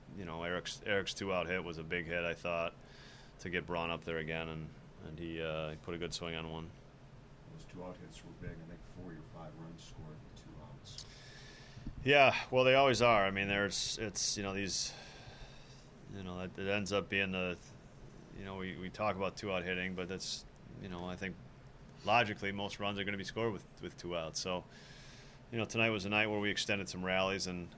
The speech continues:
Speaker 1: and we got our, we got the right guys up there, um, you know, with some, with some guys on base also.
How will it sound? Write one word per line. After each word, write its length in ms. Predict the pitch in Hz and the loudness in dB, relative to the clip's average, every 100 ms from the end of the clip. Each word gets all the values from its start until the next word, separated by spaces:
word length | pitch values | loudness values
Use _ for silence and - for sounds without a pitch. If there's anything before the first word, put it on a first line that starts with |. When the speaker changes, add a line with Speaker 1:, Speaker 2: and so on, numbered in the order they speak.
| - | -10
Speaker 1:
and 80 | 92 | -6
we 80 | |
got 160 | 90 92 | 0 0
our, 160 | 90 92 98 | 0 -2 -4
we 80 | |
got 140 | 92 87 | -4 -2
the 80 | 90 | 0
right 180 | 87 | -2
guys 280 | 82 87 87 | 0 -2 -2
up 140 | 82 - | -6 -6
there, 300 | 85 85 82 | -4 -2 -2
um, 380 | 82 80 80 78 - - - - - - - 85 | -4 -6 -8 -12 -16 -18 -18 -18 -18 -18 -16 -10
you 80 | |
know, 120 | 82 80 | -8 -8
with 80 | |
some, 220 | - 85 80 | -8 -10 -8
with 120 | 85 | -4
some 140 | 85 | -4
guys 280 | 85 85 80 | 0 0 -2
on 140 | 80 | -6
base 380 | 80 82 80 - - - | -4 -4 -4 -6 -8 -14
also. 360 | 80 82 - 80 | -8 -6 -6 -8